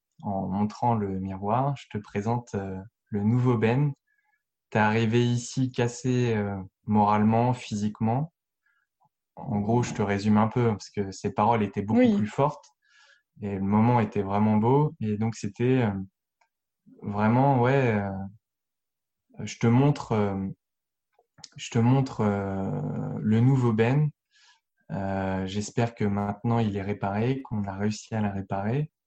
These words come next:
Speaker 1: En gros, il me disait qu'il était fier de moi et, et
Speaker 2: Ouais.
Speaker 1: qu'il était content de m'avoir rencontré, et ainsi de suite. Enfin, c'était vraiment un beau moment et, et on va dire le deuxième moment fort, ça a été quand j'ai recouru là,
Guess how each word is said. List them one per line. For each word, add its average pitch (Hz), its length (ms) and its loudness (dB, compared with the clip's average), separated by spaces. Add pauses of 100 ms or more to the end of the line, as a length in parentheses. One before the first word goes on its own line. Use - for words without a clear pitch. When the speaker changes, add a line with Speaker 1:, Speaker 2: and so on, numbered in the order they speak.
(300)
Speaker 1:
En 98 120 -4
gros, 120 260 2
il 117 120 4
me 104 60 6
disait 110 300 0
qu'il 107 160 -2
était 104 180 -2
fier 120 300 2
de 110 100 2
moi 123 600 4
et, 98 500 -2
et 95 120 -8 (480)
Speaker 2:
Ouais. 208 200 0
Speaker 1:
qu'il 104 340 -6
était 104 240 -4
content 113 340 -4
de 113 60 -2
m'avoir 104 360 0
rencontré, 107 540 0
et 117 40 2
ainsi 107 240 -2
de 107 60 -6
suite. 131 200 -4
Enfin, 104 260 -2 (380)
c'était - 220 -4
vraiment 120 340 4
un 123 60 4
beau 123 160 4
moment 139 480 6
et, 110 400 2 (540)
et 101 60 -2
on 98 140 -2
va 98 140 0
dire 123 240 2
le 113 140 2
deuxième 120 380 2
moment 113 480 2
fort, 135 380 0
ça 113 140 -6
a - 20 0
été 113 540 -2
quand 110 160 -2
j'ai 104 160 -4
recouru 117 480 -4
là, 107 340 0